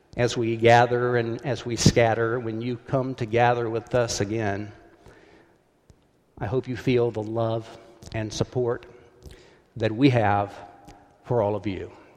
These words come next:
And I hope you understand that when you fall, we're here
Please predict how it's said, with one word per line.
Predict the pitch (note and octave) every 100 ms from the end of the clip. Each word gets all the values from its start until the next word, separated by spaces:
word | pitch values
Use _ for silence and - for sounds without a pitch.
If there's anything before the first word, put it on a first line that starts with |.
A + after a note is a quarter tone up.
| - _ - - _ _ _ -
And | A#2
I | A2
hope | G#2+ D#3 D3+
you | B2+ A#2
understand | B2 A#2 - A2+ G#2 G2+ - - - - _ - - - _
that | C3 A2+
when | B2 B2
you | D3+
fall, | D3+ A#2+ G#2+ C#3 - - - - - - - - _ _ _ _ - -
we're | B2+ C3+
here | B2+ B2+ B2+ C3+ C3+